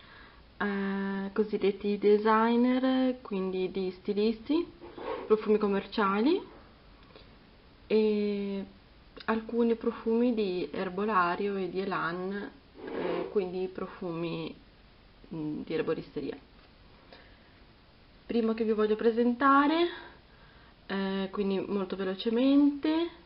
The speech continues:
è questo, che è un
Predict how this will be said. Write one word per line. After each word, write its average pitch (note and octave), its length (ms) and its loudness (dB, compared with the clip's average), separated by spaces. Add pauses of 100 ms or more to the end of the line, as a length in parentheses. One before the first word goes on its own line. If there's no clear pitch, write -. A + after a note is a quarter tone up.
(140)
è F3+ 300 -8
questo, E4+ 840 -2 (2250)
che G#3+ 200 -2
è F#3 420 0
un F#3 600 -2